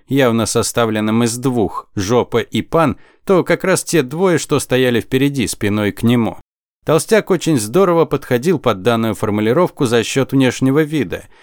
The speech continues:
Второй, чванливый ворюга, приказавший покалечить его, но ни в коем случае при этом не убивать,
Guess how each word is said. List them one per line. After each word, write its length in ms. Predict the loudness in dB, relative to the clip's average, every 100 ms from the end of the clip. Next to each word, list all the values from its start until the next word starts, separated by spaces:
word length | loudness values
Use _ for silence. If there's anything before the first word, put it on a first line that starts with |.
| _ _
Второй, 420 | -2 2 4 2
чванливый 560 | 2 0 2 2 2 2
ворюга, 400 | 2 2 0 -2
приказавший 720 | -2 -4 -2 0 -2 0 -2
покалечить 840 | -2 -4 0 0 2 0 -2 -2
его, 280 | -2 -2 -4 -4
но 120 | 0
ни 100 | 2
в 60 | 2
коем 180 | 2 0
случае 440 | 0 -2 0 0
при 180 | 0 0
этом 240 | 0 0
не 80 | 0
убивать, 520 | -2 0 0 0 -2